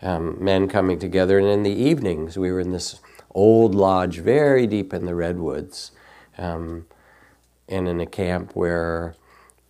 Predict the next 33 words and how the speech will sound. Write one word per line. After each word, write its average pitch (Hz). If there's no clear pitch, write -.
half 104
of 90
it, 80
there 87
was 87
no 90
e-, 90
no 95
electricity, 85
one 80
of 80
these 80
very 101
old 87
camps 82
with 90
stone 87
buildings, 85
stone 85
wood 82
buildings. 82
And 113
at 107
night, 135
we'd 117
set 117
candles 127
around 95
the 92
lodge, 87
and 80
a 85
hundred 90